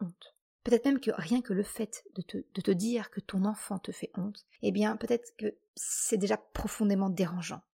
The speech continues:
Parce qu'en fait, notre honte, elle vient en opposition directe avec l'amour que l'on ressent pour nos enfants. Alors, je vais te passer un petit florilège, hein, des situations qui peuvent potentiellement te mettre mal à l'aise à cause du comportement de ton enfant.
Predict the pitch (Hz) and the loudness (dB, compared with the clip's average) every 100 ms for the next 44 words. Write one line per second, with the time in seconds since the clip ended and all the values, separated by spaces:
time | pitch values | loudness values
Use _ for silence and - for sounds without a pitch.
0 | _ _ _ _ _ _ - 180 202 277 | _ _ _ _ _ _ -6 -4 0 0
1 | - - _ _ - 220 - - - 202 | -2 -20 _ _ -2 -2 0 -4 -2 0
2 | 233 - - _ - 190 196 170 214 240 | 0 -2 -12 _ 0 2 4 6 6 8
3 | 180 185 269 - 247 226 240 - 196 170 | 6 6 4 4 0 0 -4 -2 -2 -2
4 | 196 185 202 - - _ - 214 226 - | -2 -4 -6 -10 -20 _ -6 0 0 0
5 | 220 196 240 320 302 - - 196 190 175 | 2 6 6 6 2 -6 -4 0 0 -2
6 | 175 233 220 175 170 165 - - _ _ | -4 -4 -4 -2 -2 -4 -8 -14 _ _
7 | _ _ - 175 - _ - 190 208 190 | _ _ -4 -4 -4 _ -6 -2 2 2
8 | 226 190 262 - 196 185 208 214 220 190 | 4 2 2 4 4 6 6 4 2 2
9 | - 254 - 190 - 233 233 - - - | 0 0 2 2 2 -2 -2 -4 -2 2
10 | 226 202 190 _ _ - 226 247 233 226 | 2 0 -10 _ _ -4 0 0 0 0
11 | 208 208 226 233 - 190 202 - 190 185 | 2 2 0 -2 -4 -2 -2 -4 -2 0
12 | 175 170 220 208 _ _ - - 185 - | 2 4 2 0 _ _ -12 -2 0 4
13 | 233 247 196 - 202 190 185 196 185 196 | 4 4 0 -4 -4 -4 -2 -2 0 0
14 | - 190 175 - - | -2 -2 -4 -4 -8